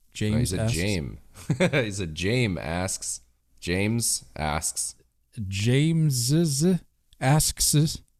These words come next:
Speaker 1: All right.
Speaker 2: which Trevor Bauer are we gonna see? The stud or the four point oh E R A one?
Speaker 1: Mm, I don't think you're gonna get sub three E R A.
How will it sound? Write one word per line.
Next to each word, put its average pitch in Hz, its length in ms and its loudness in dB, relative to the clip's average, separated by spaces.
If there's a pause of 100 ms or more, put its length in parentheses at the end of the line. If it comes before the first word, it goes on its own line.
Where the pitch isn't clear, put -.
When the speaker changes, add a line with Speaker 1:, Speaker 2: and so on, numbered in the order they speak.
(240)
Speaker 1:
All 92 80 0
right. 120 80 4
Speaker 2:
which - 260 0
Trevor 151 440 2
Bauer 120 580 2 (440)
are 107 60 2
we 107 100 2
gonna 107 200 2
see? 90 280 -2
The 95 120 -4
stud 131 360 0
or 127 100 2
the 101 140 0
four 120 340 -2
point 123 300 0
oh 104 300 0
E 98 80 -2
R 95 200 0
A 92 140 0
one? 90 360 -6 (400)
Speaker 1:
Mm, 120 680 -2 (460)
I 127 100 2
don't 127 340 0
think 135 220 -4
you're 113 120 0
gonna 101 200 0
get 87 220 -2
sub 87 380 2
three 92 340 -4
E 71 40 -2
R 60 280 -4
A. 58 220 -10